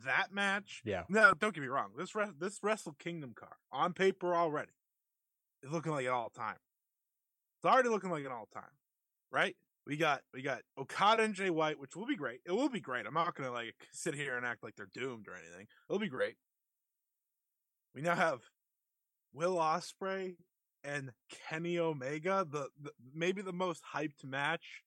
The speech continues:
Speaker 1: in wrestling, perhaps. Maybe number one, if not one, two.
Speaker 2: Uh, for me,
Speaker 1: Like
Speaker 2: for me, it's, it's hyped up. I mean, I text
Speaker 1: It, it has to be number one, right? The
Speaker 2: Yeah.
Speaker 1: most hyped up match. Yeah, because remember the Dynamite, like, when they had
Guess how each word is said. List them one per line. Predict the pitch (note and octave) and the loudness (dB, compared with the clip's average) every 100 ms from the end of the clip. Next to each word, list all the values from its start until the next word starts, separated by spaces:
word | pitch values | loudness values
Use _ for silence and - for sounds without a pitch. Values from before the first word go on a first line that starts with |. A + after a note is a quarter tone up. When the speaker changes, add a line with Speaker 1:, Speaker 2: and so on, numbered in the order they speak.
| _ _ _ _ _ - | _ _ _ _ _ -6
Speaker 1:
in | D#3 E3 | -2 0
wrestling, | C3 C#3 - G3+ G#3+ C4 - | 0 0 0 -2 -2 -4 -4
perhaps. | C4+ C4 C#4 D#4 - - _ _ _ _ _ _ _ _ _ - | 2 4 4 2 -2 -20 _ _ _ _ _ _ _ _ _ -2
Maybe | F#3+ D4+ G4 F#4 _ _ - | 2 4 2 0 _ _ -10
number | G3+ G#3 | -6 -4
one, | F#3+ G#3 D4 D#4+ _ _ | 0 2 2 -2 _ _
if | E3 G#3+ | -10 -4
not | A3 F3+ | -4 -2
one, | G3 B3 - | -4 -4 -4
two. | G#3 D4+ - - | -4 -4 -8 -8
Speaker 2:
Uh, | F3+ | -6
for | - F#3 E3+ | 6 8 10
me, | F#3 F4+ B3+ D3 | 10 10 8 6
Speaker 1:
Like | - | 4
Speaker 2:
for | - E3 | 4 6
me, | F#3 C#4 C4+ | 8 6 6
it's, | - - - D3+ | 4 0 -4 0
it's | D#3 - | 2 10
hyped | F#3 D3 - | 10 10 10
up. | F#3 C#3 - | 12 12 10
I | B2+ E3+ | 6 8
mean, | E3 | 10
I | G#3 | 10
text | A3+ A3+ A3+ - - | 10 6 4 -10 -4
Speaker 1:
It, | A#3 | 2
it | |
has | C4+ D4+ D4 | 4 4 2
to | A3+ | -4
be | F#3 | -4
number | C#3 A#2 | -4 -6
one, | G2 F#2+ | -10 -6
right? | E3 G#3+ - C#3+ | -4 -4 -6 2
The | |
Speaker 2:
Yeah. | G3 G3+ | 6 8
Speaker 1:
most | A#2+ | 8
hyped | A3 G#3 A3 | 4 2 2
up | G3+ - - D3+ | 2 2 -14 -8
match. | E3+ F3 D#3+ C#3 - _ _ _ _ _ _ _ _ - _ _ _ | -2 0 0 -4 -12 _ _ _ _ _ _ _ _ -20 _ _ _
Yeah, | C#3 G2+ - B2 | -10 -10 -10 -8
because | E3+ A3 F#3+ | -4 -2 0
remember | G#3 A3+ A3+ | 2 2 2
the | G3+ G3+ | -2 -2
Dynamite, | G#3+ G#3 G3+ G3+ G3+ | 0 2 2 0 -2
like, | D#3 D3 | -4 -6
when | D#3+ D#3 | -6 -8
they | D3 | -6
had | D3 D#3 | -4 -4